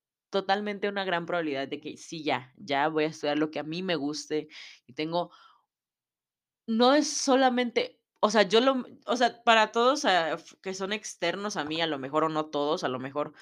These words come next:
otras personas que no son tan allegadas a mí, tal vez, lo vean como de: "Ah, pues qué chingón, ¿no? Tienes una buena oportunidad".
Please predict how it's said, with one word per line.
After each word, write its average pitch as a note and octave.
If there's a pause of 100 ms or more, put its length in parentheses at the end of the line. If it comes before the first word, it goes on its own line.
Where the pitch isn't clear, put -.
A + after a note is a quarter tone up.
(140)
otras D#3+
personas D3
que -
no C3+
son C#3+
tan D3
allegadas C3+
a B2+
mí, C3
tal C#3+
vez, D3 (340)
lo E3
vean E3
como F3+
de: E3
"Ah, G3
pues -
qué F3
chingón, F3
¿no? D3+
Tienes D#3
una D#3+
buena D3+
oportunidad". C#3+